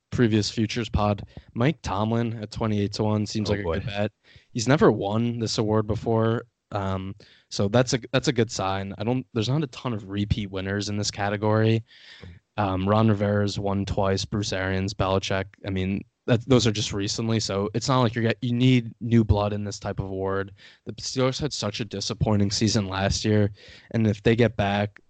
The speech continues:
Speaker 1: you know, being the team that we've come to expect from them, they win the A F C North. Um,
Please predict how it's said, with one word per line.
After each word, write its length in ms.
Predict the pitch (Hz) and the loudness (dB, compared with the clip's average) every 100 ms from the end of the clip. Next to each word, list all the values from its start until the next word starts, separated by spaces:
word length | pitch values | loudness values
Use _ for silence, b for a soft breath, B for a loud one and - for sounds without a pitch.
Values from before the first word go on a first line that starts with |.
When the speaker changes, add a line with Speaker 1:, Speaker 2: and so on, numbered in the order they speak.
| - | -8
Speaker 1:
you 100 | - | -4
know, 140 | 98 95 | -2 -2
being 360 | 95 107 107 | 2 4 4
the 100 | 104 | 4
team 340 | 101 - 107 101 | 2 2 2 2
that 280 | 101 98 95 | 2 0 0
we've 220 | 104 - | -2 0
come 180 | 107 104 | 0 0
to 100 | 101 | -2
expect 360 | - - 98 | -2 0 -2
from 140 | - 104 | -2 -2
them, 160 | 101 | 0
they 80 | 101 | 0
win 220 | 101 104 | 0 0
the 60 | 104 | 2
A 140 | 101 | 2
F 80 | 101 | 2
C 200 | - 107 | 0 -4
North. 520 | 98 98 101 101 - - B B B B - | -2 -2 -2 -2 -8 -20 B B B B -2
Um, 540 | 101 98 98 95 98 | 0 2 2 0 -2